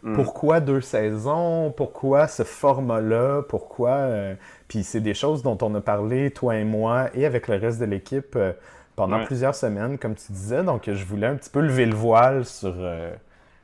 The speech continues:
Speaker 2: sur cette expérience
Speaker 1: Ouais,
Speaker 2: de
Speaker 1: puis,
Speaker 2: nuit.
Speaker 1: tu sais, <laughs> pour l'instant, là, je sais pas si on, on, on le dit, là, tu sais, d'entrée de jeu, mais, tu sais, on, on fait ça un peu parce que,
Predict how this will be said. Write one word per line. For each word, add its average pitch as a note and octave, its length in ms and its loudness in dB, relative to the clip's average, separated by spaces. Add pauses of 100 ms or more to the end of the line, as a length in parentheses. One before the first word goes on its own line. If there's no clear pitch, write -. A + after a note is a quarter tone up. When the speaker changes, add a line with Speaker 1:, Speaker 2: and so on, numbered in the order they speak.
(160)
Speaker 2:
sur - 300 -10
cette - 280 -8 (600)
expérience G#2+ 840 -6 (1000)
Speaker 1:
Ouais, C#3+ 380 6
Speaker 2:
de F#2 60 -2
Speaker 1:
puis, A2 220 4
Speaker 2:
nuit. G#2+ 80 0
Speaker 1:
tu F#3 140 -2
sais, - 60 -4 (680)
<laughs> - 460 -8
pour F3+ 140 6
l'instant, G3 520 0
là, A#3 160 -6
je D#3+ 140 -2
sais E3+ 160 -4
pas A#3 120 -4
si F3 220 -4
on, C#3+ 60 0 (960)
on, G#2+ 60 -12 (240)
on A#2+ 140 -4
le B2 120 -4
dit, A2+ 380 -12
là, F3 180 -2
tu - 80 -12
sais, D3 80 -6
d'entrée B2+ 420 0
de A2+ 80 -14
jeu, A#2+ 240 -10
mais, G2+ 220 -10 (600)
tu A2+ 80 -10
sais, - 120 -12
on, C2+ 500 -8 (340)
on A#2 100 0
fait C#3 160 -2
ça A3 140 0
un F3 60 0
peu G3+ 140 -6
parce - 200 0
que, D#3 300 -2